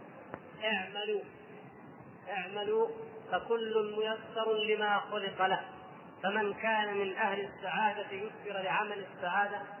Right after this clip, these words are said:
ومن كان من أهل الشقاوة يسر لعمل الشقاوة". ثم قرأ قول الله تبارك وتعالى: "فأما من أعطى واتقى وصدق بالحسنى فسنيسره لليسرى،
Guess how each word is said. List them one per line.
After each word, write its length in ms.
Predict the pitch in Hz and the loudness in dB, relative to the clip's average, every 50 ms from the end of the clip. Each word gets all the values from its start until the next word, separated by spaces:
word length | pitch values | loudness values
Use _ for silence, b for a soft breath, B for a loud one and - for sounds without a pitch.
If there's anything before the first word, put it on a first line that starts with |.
| - - - - - - | -12 -14 -14 -10 -4 -2
ومن 320 | 175 180 196 196 190 185 - | -2 0 0 0 -2 0 2
كان 320 | - 226 226 208 196 190 | 2 4 4 4 2 2
من 120 | 185 180 | 0 2
أهل 240 | 180 226 208 196 190 | 2 2 4 2 2
الشقاوة 640 | 180 - - - 180 175 - 208 226 233 240 247 247 - - - - - - - - | -2 -4 -4 -4 -4 2 6 6 8 8 6 4 2 -2 -6 -10 -12 -12 -12 -8 -6
يسر 520 | 185 226 214 220 - - 202 196 190 185 | -6 -4 -4 -6 -6 -6 -2 0 2 2
لعمل 420 | 185 185 170 170 196 190 185 175 | 2 2 2 0 0 -2 -2 -4
الشقاوة". 600 | 175 - - - 175 170 - 202 208 208 208 208 208 - - - - - - - | -6 -8 -8 -8 -6 0 4 4 6 6 4 2 -2 -6 -10 -12 -12 -14 -10 -4
ثم 300 | 220 226 220 214 196 185 | -2 -2 -2 0 0 0
قرأ 440 | 180 175 208 214 202 196 196 180 - - | 0 4 4 6 6 6 6 4 2 0
قول 180 | 196 202 196 190 | -2 -2 0 0
الله 320 | 185 180 180 202 196 185 180 | -2 -2 0 2 2 2 0
تبارك 600 | 185 180 175 190 196 190 185 175 190 185 175 175 | -2 -2 0 2 2 2 2 0 0 -2 -2 0
وتعالى: 500 | 180 170 165 190 202 202 208 214 214 - - - - - - - - - | 2 4 4 6 6 6 6 6 6 6 2 -2 -8 -10 -12 -8 0 2
"فأما 560 | 180 202 220 226 220 208 202 202 190 190 185 | 4 4 4 2 0 0 0 0 2 2 2
من 200 | 185 185 185 180 - - | 0 0 -2 0 2 4
أعطى 460 | 190 180 170 160 - - 147 139 135 - - - - - - - - | 6 6 6 4 0 -2 -2 -2 -2 -4 -6 -12 -14 -14 -12 -6 -4
واتقى 720 | 190 196 - - - - 220 214 - 185 175 156 143 - - - - - - - | -4 -4 -4 -6 -6 -4 -2 -2 0 0 0 0 0 -2 -4 -10 -12 -12 -2 0
وصدق 720 | 160 165 165 220 226 226 226 - - 233 226 - 202 202 | 0 2 4 4 2 2 2 0 0 0 2 4 2 2
بالحسنى 840 | 196 202 196 190 180 - 220 226 226 - 233 233 233 233 240 233 233 233 240 233 - - - - - - - | 2 0 -2 -2 -2 -4 -4 -4 -4 -4 0 2 4 4 6 4 4 2 -2 -6 -8 -10 -10 -12 -8 -2 0
فسنيسره 1120 | 190 208 208 - 220 214 208 202 202 196 - - - - 226 233 233 233 220 233 233 233 | 0 0 2 0 0 0 0 0 0 -2 -4 -6 0 2 4 6 6 8 8 10 8 8
لليسرى، 540 | 220 226 214 220 220 208 - - 165 143 120 | 8 6 4 4 2 0 0 0 0 0 0